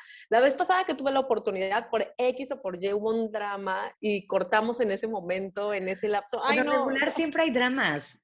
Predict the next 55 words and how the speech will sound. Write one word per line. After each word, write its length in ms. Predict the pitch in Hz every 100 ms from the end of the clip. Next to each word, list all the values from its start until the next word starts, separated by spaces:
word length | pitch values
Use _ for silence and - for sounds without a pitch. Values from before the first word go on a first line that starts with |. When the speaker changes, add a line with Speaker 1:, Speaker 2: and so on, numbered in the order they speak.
| -
Speaker 2:
Por 140 | 226
lo 80 | 233
Speaker 1:
Ay, 120 | 311 370
Speaker 2:
regular 160 | 262 262
Speaker 1:
ya, 100 | 254
Speaker 2:
siempre 320 | 311 330 320
hay 80 | 320
Speaker 1:
no. 60 |
Speaker 2:
dramas. 500 | 277 262 269 180 170 - 254 -
Gracias 280 | 285 320 285
a 60 |
Dios, 140 | 247 254
yo 80 |
creo 140 | 285 285
que 140 | 285
yo 80 | 262
ya 100 | 277
superé 320 | 277 220 196
esa 140 | 202 214
parte 320 | 220 214 -
de 400 | 214 170 156 143
drama. 600 | 156 190 196 202 220 240
Speaker 1:
Ujú. 100 | 220
Speaker 2:
O 40 |
sea, 240 | - 170 170
creo 200 | 185 185
que 480 | 220 208 185 160 143
ya 680 | 165 202 208 208 196 175 -
maduré. 560 | 202 196 202 196 202 208
<laughs> 80 | 202
Speaker 1:
Pero 160 | 330 - - - - -
Speaker 2:
Porque 160 | - 285
Speaker 1:
aparte, 320 | 294 - 311
en-, 140 | 381 403 - - - - -
entre 260 | 262 285
dos 220 | 262 302
niñas 280 | 311 330 339
es 80 | 330
más 220 | 339 349
drama. 560 | - 302 320 320 - 170
Y, 160 | 440 226
bueno, 240 | 269 330
yo 120 | 302
no 60 | 370
soy 420 | 440 403 392 381 381
Speaker 2:
No, 160 | 339
Speaker 1:
tan 520 | 320 269 233 220 214 202
de 80 |
Speaker 2:
pero 240 | 208 190 180
Speaker 1:
armarla 300 | 196 233 269
de 20 | 302
Speaker 2:
fíjate 60 | 214
Speaker 1:
bronca, 420 | 214 220 170 170
Speaker 2:
que 80 | 190
Speaker 1:
¿eh? 100 | 262